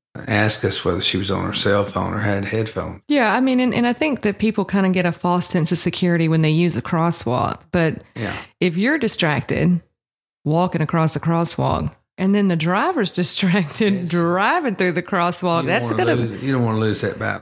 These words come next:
Speaker 2: No, I mean
Speaker 1: You know, a brain injury or a spine injury is not worth,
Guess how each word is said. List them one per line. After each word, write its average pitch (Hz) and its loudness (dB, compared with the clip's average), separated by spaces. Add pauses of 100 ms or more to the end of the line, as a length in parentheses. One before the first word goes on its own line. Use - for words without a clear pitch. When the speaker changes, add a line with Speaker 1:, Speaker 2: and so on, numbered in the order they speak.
Speaker 2:
No, 175 0
I 185 2
mean 175 4
Speaker 1:
You 160 4
know, 160 0
a 101 -4
brain 131 2
injury 110 2
or 101 -2 (240)
a 117 -6 (100)
spine 127 2
injury 98 2
is 98 -4
not 107 0
worth, 104 0